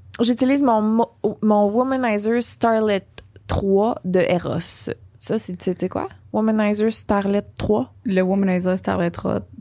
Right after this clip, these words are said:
Speaker 2: Star-, Starlet trois, non.
Speaker 1: Ouais. Faut peut-être tu le
Speaker 2: Peut-être
Speaker 1: verras,
Speaker 2: un
Speaker 1: tu
Speaker 2: nouveau.
Speaker 1: le,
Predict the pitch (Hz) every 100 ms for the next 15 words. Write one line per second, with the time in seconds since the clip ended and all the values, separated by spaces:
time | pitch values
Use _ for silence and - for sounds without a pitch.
0 | - - - - - 202 147 - 233 208
1 | 208 214 - _ - - 190 220 202 202
2 | 170 165 185 208 - - _ - 202 196
3 | 185 180 202 196 190 180 175 180 180 175
4 | 170 175